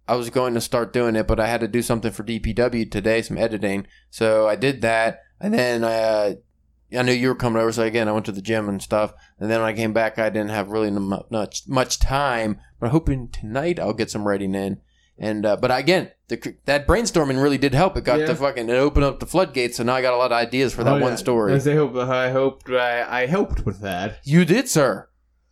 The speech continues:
Speaker 1: Your
Speaker 2: Yeah.
Speaker 1: talk of bars and
Speaker 2: Mm.
Speaker 1: Japanese people and erotica
Speaker 2: Um,
Speaker 1: or whatever you were talking about, that
Speaker 2: See, like,
Speaker 1: helps.
Speaker 2: I'm, I'm always good with coming up with, like, ideas for somebody else's stuff.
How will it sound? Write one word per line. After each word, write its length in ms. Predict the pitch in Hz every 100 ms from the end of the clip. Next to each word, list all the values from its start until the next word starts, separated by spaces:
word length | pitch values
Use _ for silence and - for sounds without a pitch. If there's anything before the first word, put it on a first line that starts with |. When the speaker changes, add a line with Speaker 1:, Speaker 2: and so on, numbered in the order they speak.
| _ _
Speaker 1:
Your 220 | - 135 147
Speaker 2:
Yeah. 80 | 151
Speaker 1:
talk 280 | 180 180 165
of 320 | 131 123 113 -
bars 560 | 139 170 165 151 127
and 400 | 127 117 120 120
Speaker 2:
Mm. 160 | - 127 _ _ _ 110
Speaker 1:
Japanese 560 | 135 151 147 160 143
people 520 | 110 131 110 113 107 98 -
and 100 | - 110
erotica 520 | 107 127 147 135 -
Speaker 2:
Um, 140 | 180
Speaker 1:
or 120 | 151
whatever 320 | 120 117 113 117
you 80 |
were 80 | 117
talking 280 | 117 117 113
about, 280 | 110 113 107
that 200 | 113 - - _ _ -
Speaker 2:
See, 160 | 160 226
like, 140 | 214
Speaker 1:
helps. 200 | 208 214
Speaker 2:
I'm, 100 | 214
I'm 40 | 240
always 400 | 262 285 254 180
good 240 | 147 220
with 160 | 175 131
coming 300 | 185 175 165
up 160 | 160
with, 180 | 151 147
like, 240 | 143 143 135
ideas 460 | 143 139 151 135
for 80 | 120
somebody 400 | 127 139 123 117
else's 400 | 127 139 113 101
stuff. 480 | 107 92 104 -